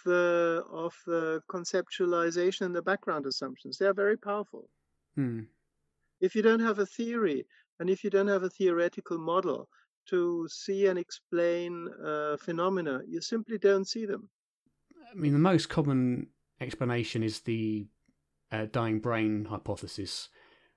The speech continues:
Speaker 2: or the fact that
Speaker 1: I know,
Speaker 2: um,
Speaker 1: yes, I know.
Speaker 2: yeah, the fact that these experiences take place as a result of the patient, while semi-conscious, or at least the brain is still working, hearing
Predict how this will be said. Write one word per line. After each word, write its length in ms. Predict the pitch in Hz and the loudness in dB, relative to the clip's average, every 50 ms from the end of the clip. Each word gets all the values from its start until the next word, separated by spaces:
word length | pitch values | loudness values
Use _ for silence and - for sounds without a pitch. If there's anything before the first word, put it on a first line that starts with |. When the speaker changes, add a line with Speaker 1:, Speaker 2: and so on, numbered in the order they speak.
| _ - | _ -10
Speaker 2:
or 320 | - 113 110 107 107 107 | -6 -2 0 0 0 -2
the 100 | 107 - | -4 -6
fact 360 | - - 123 107 - - _ - | -6 -4 -4 -4 -4 -4 _ -2
that 240 | 113 107 107 107 - _ _ _ _ _ _ _ _ _ _ - | 0 0 0 0 -4 _ _ _ _ _ _ _ _ _ _ -2
Speaker 1:
I 160 | 147 156 160 | 0 0 2
know, 200 | 156 175 170 156 | 2 2 2 2
Speaker 2:
um, 220 | 139 135 135 135 135 | 0 0 0 -2 -2
Speaker 1:
yes, 80 | - - | -4 -4
I 100 | 147 139 | -6 -6
know. 280 | 143 139 139 135 127 127 _ _ - | -4 -6 -6 -8 -10 -14 _ _ -4
Speaker 2:
yeah, 260 | 135 113 104 101 101 | -4 -2 -2 -4 -4
the 80 | 131 | -6
fact 260 | 123 - - 143 131 - | -4 -2 -2 -2 0 -2
that 140 | 127 127 | -2 -2
these 180 | 123 127 127 117 | 0 0 0 -2
experiences 460 | 131 - - - 131 123 113 120 113 | -2 -4 -2 -2 -2 -2 -2 -6 -8
take 340 | - - 131 123 120 - - | -6 -4 -4 -4 -4 -6 -8
place 400 | - - 123 113 110 107 - - | -6 -4 -2 0 -2 -2 -4 -6
as 160 | - 127 113 | -6 -6 -4
a 60 | 120 | -4
result 360 | 117 117 107 123 120 117 123 - | -4 -4 -2 -2 -2 -2 -2 -4
of 160 | 110 107 104 _ _ _ _ _ _ _ | -6 -6 -8 _ _ _ _ _ _ _
the 120 | - 120 110 | -10 -10 -8
patient, 580 | - - 143 127 110 - - 123 113 113 - - _ _ | -4 -2 -2 -2 -2 -2 -4 -4 -4 -4 -6 -10 _ _
while 500 | - 120 117 123 127 123 120 120 117 113 | -12 -6 -2 0 0 2 2 0 0 -2
semi-conscious, 840 | 110 - - 147 139 127 120 107 - 120 110 107 - - 123 110 - | -2 -2 0 2 2 2 0 -2 -2 -4 -4 -4 -4 -4 -6 -4 -4
or 200 | 117 110 107 107 | -2 -2 -2 -2
at 60 | 107 | -2
least 260 | 110 110 107 107 - - _ | -2 -2 -2 -2 -6 -14 _
the 60 | - 104 | -12 -8
brain 240 | - 120 113 107 | -4 -4 -2 -2
is 80 | 107 104 | -4 -4
still 160 | - - 110 | -4 -2 -2
working, 460 | 107 110 110 107 - 113 107 107 107 107 _ - - _ _ _ _ _ | -2 0 -2 -2 -2 -2 -2 -2 -2 -6 _ -20 -20 _ _ _ _ _
hearing 760 | - - 151 147 143 139 131 131 131 127 123 120 120 117 110 | -2 4 6 6 6 6 6 4 4 2 2 2 0 -2 -4